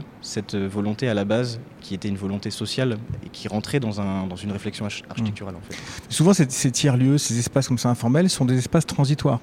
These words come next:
Speaker 2: On a, on appelle ça aussi de l'urbanisme transitoire.
Speaker 1: Mm.
Speaker 2: Est-ce que c'est la même chose ? Est-ce que, euh, c'est d'autres choses ?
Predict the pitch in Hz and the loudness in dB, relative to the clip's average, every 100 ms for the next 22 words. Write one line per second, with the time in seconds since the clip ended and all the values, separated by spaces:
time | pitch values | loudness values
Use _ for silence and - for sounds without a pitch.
0 | - - 107 107 107 113 107 104 107 107 | -4 0 2 2 0 0 0 0 0 0
1 | - 139 104 110 110 110 - 104 110 151 | 2 2 2 2 2 2 0 -4 0 2
2 | 170 - - - 110 110 117 151 147 135 | 2 -2 -16 -8 -6 -2 0 2 4 4
3 | 139 139 - 147 180 202 131 - - 113 | 6 4 4 6 8 8 6 0 -4 -2
4 | - 131 143 147 123 113 110 113 - 120 | 0 2 4 4 4 4 2 0 0 0
5 | 110 110 123 127 110 | 2 0 0 0 -2